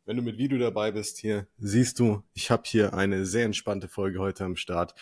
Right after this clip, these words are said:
Sehr leger, mit einem schönen Kaffee, mit einem schönen Espresso dazu. Freut mich, wenn ich dich jetzt wirklich mitnehmen kann zu einer,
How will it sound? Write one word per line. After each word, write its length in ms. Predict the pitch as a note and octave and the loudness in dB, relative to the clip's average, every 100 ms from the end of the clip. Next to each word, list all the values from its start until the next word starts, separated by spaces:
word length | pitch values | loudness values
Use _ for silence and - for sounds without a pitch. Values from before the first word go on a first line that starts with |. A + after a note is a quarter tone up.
| - _ | -20 _
Sehr 240 | F2 G#2 A2+ | 0 4 6
leger, 640 | G2+ F2 F#2+ G#2 G2+ F2+ _ _ _ - | 4 4 6 6 4 0 _ _ _ -8
mit 140 | G2 | -6
einem 180 | G2+ F#2+ | -2 -2
schönen 340 | F2+ A#2+ A2 G2+ | 0 2 2 0
Kaffee, 380 | G2 - G#2+ | -4 0 2
mit 160 | G2+ F#2+ | 2 0
einem 120 | G2 | -4
schönen 220 | - G#2 | -4 -2
Espresso 480 | G2 - G2 G2+ A2 | -4 -4 -2 0 0
dazu. 500 | G2 F2+ - G2 F#2+ | -2 -2 -4 -4 -4
Freut 320 | F#2+ - G#2 G#2+ | -4 2 4 4
mich, 140 | F#2+ | 4
wenn 100 | G2+ | 2
ich 80 | F#2 | 2
dich 140 | - | -2
jetzt 180 | G#2 - | -4 -2
wirklich 240 | G2+ - | -4 -2
mitnehmen 440 | A2 G#2 G#2+ G2+ F#2+ | 0 4 4 4 2
kann 200 | G2+ F#2+ | 0 0
zu 140 | - | 0
einer, 220 | G2 F2 | 2 2